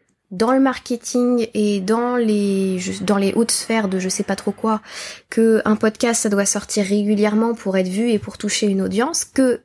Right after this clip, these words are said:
c'est forcément juste pour soi. Et que c'est, que c'est la meilleure façon de faire.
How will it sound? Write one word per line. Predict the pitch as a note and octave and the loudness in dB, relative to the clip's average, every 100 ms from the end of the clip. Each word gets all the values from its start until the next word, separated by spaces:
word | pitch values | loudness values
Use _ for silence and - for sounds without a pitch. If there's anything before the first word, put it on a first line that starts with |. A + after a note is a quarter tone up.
| - | -10
c'est | - A3+ | -2 -2
forcément | A3 - G#3 G#3 | -2 -4 -2 -2
juste | G3+ - - | -2 -8 -10
pour | - - | -14 -6
soi. | A3+ G#3 _ _ - _ - _ _ _ - | -6 -6 _ _ -20 _ -20 _ _ _ 0
Et | A3 | 0
que | G#3+ G#3 | 2 0
c'est, | - G#3+ G3+ G3 F#3+ - | 2 2 2 2 -2 -4
que | G#3 | -4
c'est | - G3+ | 0 0
la | G3 | 4
meilleure | G#3+ A3 A3+ | 4 2 0
façon | G#3+ G#3+ A3+ | -2 -2 -4
de | |
faire. | - A#3 G3+ - | -4 -6 -6 -12